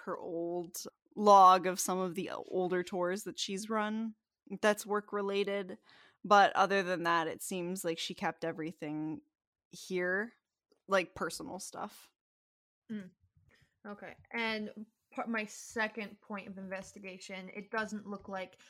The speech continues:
Speaker 2: anyone may have forced their way into this room. Nobody else has been in here searching through stuff, from what I can tell.
Speaker 1: Other than what you guys have searched through, nothing has seemed tampered with.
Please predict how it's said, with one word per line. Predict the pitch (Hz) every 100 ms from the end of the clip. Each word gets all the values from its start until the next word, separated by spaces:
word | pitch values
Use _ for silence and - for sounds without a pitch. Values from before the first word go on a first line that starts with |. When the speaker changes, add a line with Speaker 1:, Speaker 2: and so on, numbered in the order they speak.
| - - -
Speaker 2:
anyone | 214 202 190 196
may | 196
have | 196 196
forced | - 214 208 -
their | 202
way | 185 175 175
into | 208 226 240
this | 220 208 -
room. | 202 202 196 196
Nobody | 190 190 190 190
else | 190 190
has | 208
been | 190 190
in | 185 190
here | 185 196 190 185 175
searching | - 277 285 285 254
through | 233 247
stuff, | 226 226 220 214 220 - - - -
from | 254 214
what | 202
I |
can | 208 208
tell. | 202 196 196
Speaker 1:
Other | - 240 269
than | 285 254
what | 214
you | 196 190
guys | 196 208 214
have | 196
searched | - 208 208 -
through, | - 226 214
nothing | 190 180 180 170
has | 202 170
seemed | - 156 160 -
tampered | - 135 131 - -
with. | -